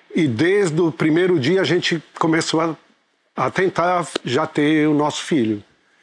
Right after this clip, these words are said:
E ele veio, tem oito anos, e eu não tenho nenhuma, nenhum desafio, nem arrependimento em relação a tempo, nada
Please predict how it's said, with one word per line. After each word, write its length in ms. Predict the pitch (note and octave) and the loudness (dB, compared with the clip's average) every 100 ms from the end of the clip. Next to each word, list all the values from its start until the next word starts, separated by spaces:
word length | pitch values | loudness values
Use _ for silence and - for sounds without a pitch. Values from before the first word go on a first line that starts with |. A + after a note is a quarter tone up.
| _ | _
E 80 | D#3+ | 0
ele 140 | F3 F3 | 0 2
veio, 320 | D3+ D#3+ E3+ | 2 2 0
tem 200 | E3 D#3+ | 0 2
oito 400 | D3 D3+ E3 D#3+ | 2 0 0 0
anos, 480 | D3+ D3 E3+ - - | 2 0 -2 -4 -4
e 100 | F#3 | 0
eu 300 | F#3+ G3+ G#3 | 2 2 2
não 200 | G3 G3+ | 2 0
tenho 260 | F#3 G3+ G3 | 0 0 2
nenhuma, 960 | G3 G3+ A3 G#3+ G3+ F#3+ D#3 C3 A2+ - _ _ - _ _ _ | 2 2 2 2 0 0 0 -2 -6 -12 _ _ -20 _ _ _
nenhum 880 | C#3 D#3 F3 F#3+ F3+ E3+ D3 C3 A#2+ A2 | 0 2 2 2 2 2 2 0 -2 -4
desafio, 640 | B2 D3+ - D#3+ F3+ F3+ | -2 -4 -2 0 2 2
nem 720 | E3 F3 F#3+ F#3 D#3+ C#3+ D3 - | 2 2 2 2 2 2 0 0
arrependimento 720 | C#3 D3+ D#3+ B2+ A#2+ D3 - | -2 0 0 2 2 0 0
em 40 | |
relação 340 | A#2 B2+ - C#3+ | -2 -2 0 -2
a 40 | |
tempo, 480 | C3 - C3 C#3+ C#3 | 0 0 0 0 0
nada 240 | A#2+ D3+ | 0 2